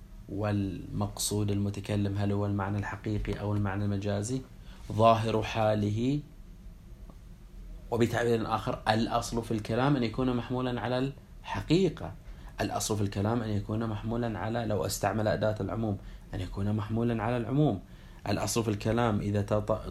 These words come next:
طبقت أو توفرت الشروط في الكلام أن يكون محمولا على الإطلاق، فيكون الإطلاق أظهر من التقييد، والعام أظهر من التخصيص، والحقيقة أظهر من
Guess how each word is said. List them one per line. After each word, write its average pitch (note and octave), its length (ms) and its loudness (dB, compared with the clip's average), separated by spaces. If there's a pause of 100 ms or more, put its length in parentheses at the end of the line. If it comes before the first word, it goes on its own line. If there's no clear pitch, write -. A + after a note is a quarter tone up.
طبقت G#2+ 380 -2 (280)
أو F#2 340 -2 (180)
توفرت A2 580 4
الشروط G#2 480 0
في - 160 -6
الكلام G#2 540 0 (420)
أن G#2+ 60 -6
يكون G#2 300 0
محمولا A#2+ 460 0
على C#3+ 320 2 (880)
الإطلاق، G#2 840 2 (260)
فيكون A2+ 460 6
الإطلاق G#2+ 720 2
أظهر D3 760 4 (520)
من C#3+ 80 -6
التقييد، G2+ 600 -2 (460)
والعام A2 540 4
أظهر A#2 640 0 (520)
من A2+ 120 -4
التخصيص، G#2+ 1160 -2 (340)
والحقيقة G#2+ 840 -4
أظهر G#2 260 -2
من G2+ 400 -2